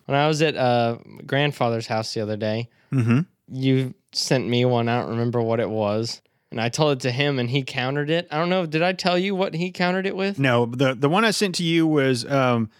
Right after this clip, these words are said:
Speaker 2: "Why should you never break up with a goalie?"
Speaker 1: Oh, yeah.
Speaker 2: "Because they're a keeper."
Speaker 1: Yeah.
Speaker 2: Mm-hmm.
Speaker 1: And he said,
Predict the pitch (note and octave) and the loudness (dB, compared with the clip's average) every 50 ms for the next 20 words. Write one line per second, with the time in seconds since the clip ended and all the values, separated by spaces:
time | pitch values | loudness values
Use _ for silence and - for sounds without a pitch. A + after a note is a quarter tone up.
0 | _ _ _ - D3 E3+ E3 - F3 D3+ D#3 C#3+ C#3 C3+ C3 C#3 A#2 B2+ A#2+ A2 | _ _ _ 0 0 0 0 0 -2 -2 0 2 2 2 2 2 2 2 0 0
1 | - A#2 G#2 A2 G#2 G#2 G2+ G#2+ G#2 G2 F2 D#2+ D#2 - _ _ _ _ _ _ | -2 -4 -4 -2 -2 0 0 0 0 0 -2 -4 -10 -16 _ _ _ _ _ _
2 | - - G#2 G#2+ G#2 G2+ G2+ G2+ G2+ G2 F#2+ F#2 G2+ A#2+ C3 - B2+ A2+ G#2 A2 | -16 -12 -10 -8 -8 -8 -8 -8 -8 -10 -10 -8 -2 -2 0 2 2 4 4 4
3 | G2+ G2 - - A#2 G2 - - - - _ _ _ - G#2 G#2 G2+ F#2+ F2 F#2 | 2 2 2 0 0 0 0 -6 -12 -16 _ _ _ -8 -6 -4 -4 -4 -6 -8
4 | - A#2 A2+ G#2 G2 G#2 G2+ A2 A#2 - _ _ _ _ _ - A#2+ A#2 A#2 A#2 | -4 -2 0 0 2 0 0 -2 -4 -8 _ _ _ _ _ -2 0 0 0 0
5 | A#2 A2+ G#2+ - D3+ C#3+ C#3 - - D3+ C3 B2+ B2+ B2 B2+ B2 A2 | -2 -4 0 0 2 2 2 2 2 2 4 4 4 2 0 -4 -8